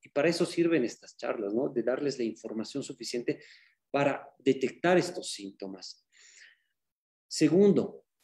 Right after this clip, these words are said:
se tiene que invertir en el fortalecimiento y equipamiento de los servicios de salud. Mientras más rápido se haga un diagnóstico y más exacto, la posibilidad de cura contra el cáncer es mucho mayor, ¿no? Por ejemplo,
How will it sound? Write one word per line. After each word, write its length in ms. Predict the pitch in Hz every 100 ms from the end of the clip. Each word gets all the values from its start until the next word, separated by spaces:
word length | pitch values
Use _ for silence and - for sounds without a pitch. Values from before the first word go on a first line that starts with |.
| _ _ _
se 180 | - 139
tiene 260 | - 156 170
que 100 | 143
invertir 480 | 123 117 113 180 165
en 140 | 135
el 80 | 117
fortalecimiento 800 | - 123 - 107 - 123 135 143
y 80 | 117
equipamiento 560 | - - 104 123 120
de 120 | 110 101
los 120 | 98
servicios 460 | 98 104 120 104
de 80 | 98
salud. 340 | - 92 92 - _ _ _ _
Mientras 360 | 143 139 147 139
más 280 | 175 185 -
rápido 380 | 151 151 135 104
se 180 | -
haga 140 | 120 113
un 160 | 107
diagnóstico 760 | 98 92 - 107 101 - - 95
y 60 | 110
más 260 | 120 120
exacto, 680 | 113 - 113 - _ 131 131 - - _ _ _ _ _ _
la 240 | 127 123 -
posibilidad 640 | 131 - 139 139 147 -
de 220 | - -
cura 500 | - 170 156 - - _ _ _ _
contra 280 | - 107 117
el 100 | 117
cáncer 320 | 120 117 127 -
es 120 | 110
mucho 380 | 139 156 - 110
mayor, 360 | 101 95 92 - _ _ _ -
¿no? 260 | 104 107 _ _ _ _ _ _ _ _ _ _ _ _
Por 100 | 127
ejemplo, 640 | 123 139 139 151 156 -